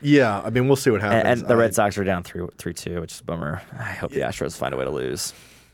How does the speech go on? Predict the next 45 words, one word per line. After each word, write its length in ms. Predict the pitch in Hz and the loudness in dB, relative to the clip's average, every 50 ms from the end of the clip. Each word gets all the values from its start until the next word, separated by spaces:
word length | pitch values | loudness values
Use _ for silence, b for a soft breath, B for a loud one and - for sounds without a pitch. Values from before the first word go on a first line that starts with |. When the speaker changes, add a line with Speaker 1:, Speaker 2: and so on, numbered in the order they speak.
| b _ | b _
Speaker 1:
I, 140 | - 104 107 | -8 -8 -8
e-, 180 | 98 - - 135 147 - - 104 | -8 -2 0 0 0 0 -2 0
all, 140 | 113 135 139 - | 2 2 2 4
everyone 280 | 139 143 156 156 151 139 | 4 4 6 6 6 6
in 60 | 123 | 4
America 460 | 110 107 113 110 101 95 90 - 85 | 4 0 0 0 0 -2 -2 -6 -10
does, 280 | 78 76 67 - - - - | -10 -10 -12 -12 -12 -10 2
Speaker 2:
But 180 | 113 139 139 | 6 6 6
Speaker 1:
so. 40 | 131 | 6
Speaker 2:
how 180 | 113 - 139 156 | 6 4 2 2
great 240 | 160 147 151 165 165 | 4 4 2 2 2
would 140 | 160 151 143 | 2 4 4
a, 100 | 143 135 - _ _ | 4 2 0 _ _
we, 140 | 120 135 131 | 2 2 4
we 120 | - 120 | 4 2
talked 140 | - 127 131 | 2 2 2
about 120 | 127 120 107 | 4 4 2
this 80 | - | 2
pre-pod, 420 | - 117 104 - 113 107 98 90 - | 0 -4 0 2 4 4 4 2 0
and 120 | - 104 - - _ - | -2 -4 -6 -6 _ -12
I 100 | 98 95 | -10 -10
want 140 | 98 90 | -8 -10
you 80 | 92 90 | -8 -8
to 40 | 78 | -6
get 40 | 85 | -6
your 80 | 85 | -8
player 220 | - - - 92 90 | -6 -4 -4 -2 -2
of 20 | |
the 60 | 85 90 | -2 -2
week, 200 | 95 90 82 - B B B B B B B _ | -2 -4 -4 -8 B B B B B B B _
but, 260 | - 98 87 80 - - _ _ _ | 2 2 2 2 -2 -8 _ _ _
you 80 | 101 | -4
know, 220 | 92 85 80 80 - _ _ _ | -4 -4 -4 -6 -10 _ _ _
what 160 | - 107 104 | 0 2 2
would 100 | 95 95 | 4 2
it 80 | 95 - | 0 0
look 180 | 95 95 - - | -2 -4 -2 -2
like 120 | 92 90 - | -4 -4 -4
to 60 | - | -4
see 80 | - | -4
the 80 | 90 90 | -4 -2
Dodgers 360 | 82 90 87 82 - 90 87 - | -2 -2 -2 -2 -4 -6 -8 -8
beat 280 | - 82 82 85 - _ | -10 -10 -10 -10 -6 _
the 80 | - - | -4 -2
Astros? 680 | - 131 135 151 - - - 160 160 160 175 - - - | 0 -2 -2 -2 -4 0 2 2 2 2 0 -4 -12 -16